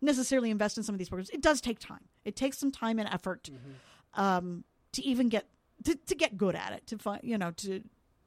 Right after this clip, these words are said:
Speaker 1: to find it useful. If you have, one of the things that has happened that I've noticed with this culture, especially when we send people through these leadership programs, is now they have a designated person that it is okay to ask about problems.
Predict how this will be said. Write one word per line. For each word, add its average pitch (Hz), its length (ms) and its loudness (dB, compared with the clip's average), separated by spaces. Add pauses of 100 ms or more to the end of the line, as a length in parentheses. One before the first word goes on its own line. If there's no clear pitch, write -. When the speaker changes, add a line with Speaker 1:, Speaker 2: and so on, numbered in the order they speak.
(160)
Speaker 1:
to 214 80 -4
find 208 220 0
it - 60 -6
useful. 170 400 -6 (880)
If 330 240 2
you 339 160 2
have, 269 480 -2 (400)
one 254 180 4
of 294 60 4
the 269 60 4
things 254 140 4
that 214 100 0
has 190 80 -6
happened 233 360 -4
that 175 80 -4
I've 180 120 -4
noticed 214 360 2
with 214 380 2
this 202 260 0
culture, 190 680 -4
especially 196 380 -6
when 180 160 -4
we 180 160 -6
send 269 260 0
people 214 200 -2
through 190 140 -8
these 170 160 -8
leadership 220 360 -4
programs, 170 360 -8 (300)
is 202 160 4
now 262 220 6
they 349 180 0 (180)
have 226 400 0 (720)
a 214 120 -2
designated 220 840 2
person 190 580 -8
that 180 140 -4
it 175 80 -4
is 175 200 -6
okay 302 460 -4
to - 300 -8
ask 185 260 -6
about 202 260 -6
problems. - 840 -12